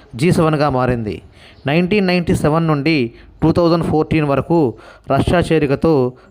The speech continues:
జీ ఎయిట్గా మారింది. టూ థౌజండ్ ఫోర్టీన్లో క్రిమియా ఆక్రమణ వల్ల రష్యాను సస్పెండ్ చేయడంతో మరలా జీ సెవెన్గా మారింది. అసలు జీ సెవెన్ లక్ష్యం ఏమిటి?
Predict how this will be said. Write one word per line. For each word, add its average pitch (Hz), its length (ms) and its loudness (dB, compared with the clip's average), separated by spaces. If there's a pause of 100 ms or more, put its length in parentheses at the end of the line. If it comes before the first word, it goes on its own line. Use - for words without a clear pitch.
(100)
జీ 139 180 -2
ఎయిట్గా 151 300 0
మారింది. 123 540 -2 (360)
టూ 175 120 2
థౌజండ్ 196 340 2
ఫోర్టీన్లో 156 760 0 (240)
క్రిమియా 175 440 0
ఆక్రమణ 147 460 -2
వల్ల 135 420 0 (320)
రష్యాను 151 460 0
సస్పెండ్ 143 300 -4
చేయడంతో 127 720 -2 (760)
మరలా 143 440 0 (300)
జీ 147 140 0
సెవెన్గా 143 360 -2
మారింది. 117 340 -6 (800)
అసలు 156 260 0
జీ 151 240 0
సెవెన్ 190 300 2
లక్ష్యం 180 360 0
ఏమిటి? 139 400 -2